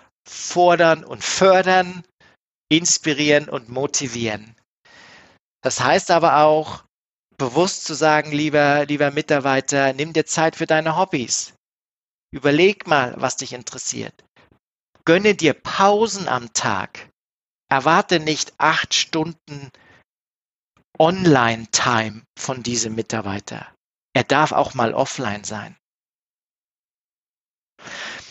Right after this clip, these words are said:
Das sind im Wesentlichen, ähm, zum Thema Unternehmenskultur und Werte. Und die Firmen, die jetzt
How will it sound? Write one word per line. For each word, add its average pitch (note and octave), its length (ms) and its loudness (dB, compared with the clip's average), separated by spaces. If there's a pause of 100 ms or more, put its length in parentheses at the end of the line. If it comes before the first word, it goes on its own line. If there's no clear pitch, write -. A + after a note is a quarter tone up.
(220)
Das F#3+ 180 4
sind A#3+ 160 0
im F#3+ 140 2
Wesentlichen, F3+ 760 2 (100)
ähm, E3 420 2
zum - 220 -4
Thema F3 280 2
Unternehmenskultur D#3+ 920 -2
und C3+ 140 -8
Werte. D#3 480 2
Und C3 320 -10 (920)
die G#3+ 160 2
Firmen, C#3 560 2 (340)
die C3+ 100 -6
jetzt - 680 0